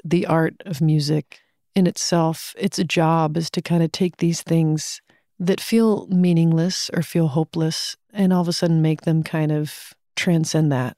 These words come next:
and become a universal truth or universal experience or kind of an encapsulation and a meaningful presentation of something versus just kind of, like, the passing, ticking moments of reality, which slip away so quickly.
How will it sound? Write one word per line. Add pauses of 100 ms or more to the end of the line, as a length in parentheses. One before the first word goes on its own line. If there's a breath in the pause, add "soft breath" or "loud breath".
(120)
and
become
a
universal (100)
truth
or
universal
experience
or
kind
of
an (100)
encapsulation (380 soft breath)
and
a
meaningful (100)
presentation (140)
of
something
versus
just
kind
of,
like, (320)
the
passing,
ticking
moments
of
reality,
which
slip
away
so
quickly.